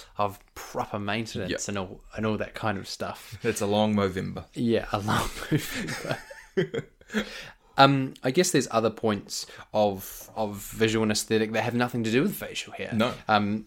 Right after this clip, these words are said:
Speaker 1: obviously, one of the, the key things that, that goes into what you're, how you are and how you display yourself, uh, not just for, for men, obviously, facial hair tends to be a male thing,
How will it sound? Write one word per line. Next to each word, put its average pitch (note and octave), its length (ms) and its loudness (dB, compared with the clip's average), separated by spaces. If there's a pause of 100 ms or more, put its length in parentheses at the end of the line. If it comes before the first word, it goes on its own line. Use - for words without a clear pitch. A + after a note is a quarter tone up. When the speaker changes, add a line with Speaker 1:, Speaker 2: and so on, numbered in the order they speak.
(100)
Speaker 1:
obviously, B2 340 2
one G#2 180 2
of G#2+ 100 0
the, F#2+ 240 -4
the A2+ 120 -4
key A#2+ 240 -2
things F#2+ 360 -2
that, - 280 -4 (720)
that - 260 -6 (140)
goes G#2+ 260 0
into G2 920 -6
what G#2 240 -6
you're, F#2+ 600 -6 (420)
how - 220 0
you G#2 160 -6
are A2+ 260 2
and G2+ 80 -6
how G2+ 140 -4
you F#2+ 580 -6
display A2 520 0
yourself, G2 640 -4 (100)
uh, A#2+ 60 -2 (640)
not A#2 300 -2
just - 180 -6
for, G2+ 220 -6
for - 140 -10
men, G#2+ 140 -6
obviously, F#2 460 -6 (140)
facial G2 320 -6
hair F#2+ 60 -6
tends G2+ 360 -6
to - 80 -10
be A#2 160 -2
a G#2+ 40 -2
male G#2+ 280 -2
thing, E3 340 -4